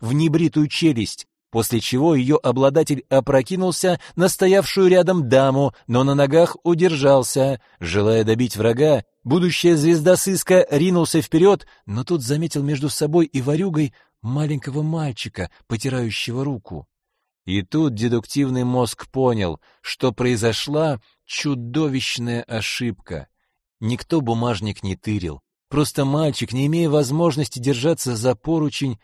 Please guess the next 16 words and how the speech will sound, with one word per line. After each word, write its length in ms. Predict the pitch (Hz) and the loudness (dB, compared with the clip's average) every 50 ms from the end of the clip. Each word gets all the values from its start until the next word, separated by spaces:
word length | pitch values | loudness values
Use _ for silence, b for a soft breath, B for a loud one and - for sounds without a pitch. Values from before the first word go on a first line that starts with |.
| _ _ _ | _ _ _
ухватился 840 | - 151 139 - - 143 139 120 - - 160 156 143 - - 143 131 | -6 -6 -6 -4 -2 -2 -2 -2 -2 -2 -4 -2 -2 -4 -4 -4 -4
за 180 | 107 107 113 | -2 -2 -4
что 300 | 101 - - - - 117 113 | -4 -6 -10 -8 -6 -6 -6
было, 500 | 101 92 113 113 110 101 87 80 78 - B B B B | -4 -4 -6 -4 -4 -6 -8 -8 -10 -12 B B B B
за 240 | B 131 123 156 185 | B -4 0 0 0
оттопыренный 680 | 175 - - 185 - - - 190 165 170 165 160 156 135 | 0 2 0 -2 -2 0 -4 -2 -2 -2 -2 -2 -4 -4
карман. 760 | _ - 143 139 127 131 127 120 120 123 123 113 95 80 - _ _ _ _ _ _ _ _ - | _ -4 -4 -2 -2 -2 -2 -2 -2 -2 -2 -2 -4 -6 -10 _ _ _ _ _ _ _ _ -2
От 160 | - - - 196 | -2 0 0 2
резкого 360 | 196 202 - - - 170 175 | 2 0 0 0 0 0 0
поворота 440 | 156 175 165 175 170 190 185 - 175 | 2 2 2 4 4 4 2 0 0
сыщика 500 | - - - 190 185 - - 170 - 156 | -2 -2 -4 -4 -4 -2 -4 -2 -2 0
малыш 340 | 151 151 160 170 175 160 - | 0 2 2 2 2 0 -2
чуть 280 | - - 180 170 - | -4 -4 -4 -4 -2
не 140 | 156 156 160 | 0 0 0
вывихнул 580 | 147 135 151 170 151 160 - - 151 151 143 120 _ | 0 2 0 2 2 2 -2 -2 -2 -4 -4 -4 _
кисть. 500 | - - 170 165 143 107 - - - - | -10 -6 -4 -4 -4 -4 -6 -10 -14 -18